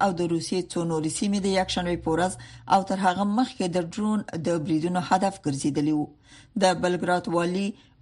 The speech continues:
ویاچسلاف ګلادکوف ویلي، د یکشنبې په سهار برید کې یوه شپاړس کلنه نجلۍ وژل شوې او پلار یې ټپي دی. د هغه د ادعا په اساس، په دې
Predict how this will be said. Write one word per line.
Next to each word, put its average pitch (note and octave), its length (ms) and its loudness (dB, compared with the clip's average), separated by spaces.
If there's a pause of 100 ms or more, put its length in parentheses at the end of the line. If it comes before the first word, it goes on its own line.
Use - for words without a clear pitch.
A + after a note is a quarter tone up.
(160)
ویاچسلاف A3 720 2 (220)
ګلادکوف G3 520 2 (100)
ویلي، G3+ 300 0 (200)
د - 20 6 (160)
یکشنبې B3 460 2
په G3+ 120 -2
سهار F3+ 240 4
برید F3+ 200 -6
کې F3+ 120 -2
یوه E3+ 160 0
شپاړس D#3+ 360 -2
کلنه E3 260 0
نجلۍ D#3+ 320 0
وژل D#3 360 -2
شوې A3 240 0 (180)
او F3+ 60 2 (100)
پلار E3 200 0
یې E3+ 160 -2
ټپي F#3+ 260 -2
دی. - 100 -10 (480)
د - 20 2 (160)
هغه A3+ 260 0
د - 20 2 (120)
ادعا F3+ 160 2 (100)
په F#3+ 40 0 (100)
اساس، F3+ 280 -2
په F3+ 120 -4
دې D#3 60 0